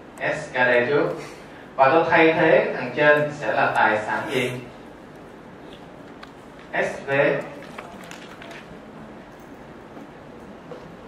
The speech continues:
Thay thế nó bằng tài sản ngắn hạn, mình quên nó ký hiệu là gì? S V N G đúng không? Rồi,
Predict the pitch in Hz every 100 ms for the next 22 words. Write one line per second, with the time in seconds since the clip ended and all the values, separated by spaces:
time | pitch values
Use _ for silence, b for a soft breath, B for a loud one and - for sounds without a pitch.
0 | - - 131 131 135 135 120 120 117 -
1 | - - - - - 120 127 131 - 151
2 | 135 107 104 127 - - - - - -
3 | - - - - - - - - - -
4 | - - - - - - - - - -
5 | - - - - - - - - - -
6 | 131 127 113 113 110 - - - - -
7 | - - - - - - - - - -
8 | - - - - - - - - - -
9 | - - - - - - - - - -
10 | - - - - - - - - - -
11 | - - - - - 131